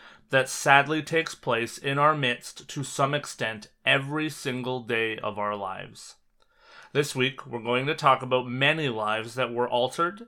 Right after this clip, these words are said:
and even ended at the hands of an American woman who now thankfully calls the California Institution for Women in Chino, California,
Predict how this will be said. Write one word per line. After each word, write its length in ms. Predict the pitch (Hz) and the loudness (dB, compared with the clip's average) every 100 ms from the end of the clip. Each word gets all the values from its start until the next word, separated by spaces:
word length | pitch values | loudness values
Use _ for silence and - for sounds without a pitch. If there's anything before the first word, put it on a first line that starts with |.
| _ | _
and 300 | 123 127 127 | 0 0 0
even 400 | 147 143 127 131 | -4 -4 -4 -4
ended 500 | 135 147 143 101 85 90 | 0 0 -2 -6 -10 -4
at 220 | 107 107 | -4 -2
the 100 | 120 | -6
hands 560 | 113 143 151 160 170 170 | -2 0 0 -2 -6 -4
of 180 | 135 | -2
an 120 | 123 117 | -2 -2
American 580 | 120 127 143 143 180 | 0 2 2 0 -4
woman 420 | 143 120 113 113 - - - - | -2 -2 -4 -8 -16 -20 -20 -4
who 140 | 139 | -2
now 300 | 127 127 127 | 2 4 4
thankfully 680 | 127 - 139 147 - 123 113 | 4 0 0 0 -4 -4 -4
calls 460 | 107 120 104 107 104 | -4 -2 0 -2 -4
the 100 | 120 | -8
California 760 | - 131 135 151 - 139 139 131 | 2 4 4 0 -2 -2 0 -2
Institution 1000 | 127 135 135 135 - 180 208 - 113 104 | -2 -6 -2 -4 -2 -2 -2 -4 -8 -6
for 160 | 107 | -8
Women 420 | 101 104 107 113 113 | -6 -6 -6 -8 -6
in 160 | 113 107 | -6 -6
Chino, 480 | - 151 151 156 | -6 -4 0 -2
California, 960 | 160 147 127 135 135 135 107 98 90 | 0 6 6 6 0 -2 -2 -4 -8